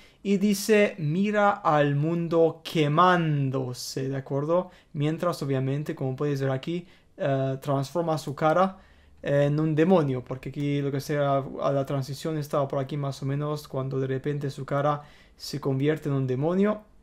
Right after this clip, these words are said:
Está en la iglesia y de repente, pues, después de la gente en la iglesia están todos asustados porque no se dan cuenta qué ha pasado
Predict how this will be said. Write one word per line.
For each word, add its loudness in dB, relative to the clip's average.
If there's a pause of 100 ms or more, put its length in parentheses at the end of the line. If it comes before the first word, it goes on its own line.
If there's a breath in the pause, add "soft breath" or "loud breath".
(640)
Está 0
en 2
la 0
iglesia 0 (420 loud breath)
y 0
de 10
repente, 8
pues, 2
después 0
de 4
la 0
gente 0
en 0
la 2
iglesia 2
están 0
todos 0
asustados 2
porque -4
no -2
se -8
dan -2
cuenta -4
qué -2
ha 2
pasado 6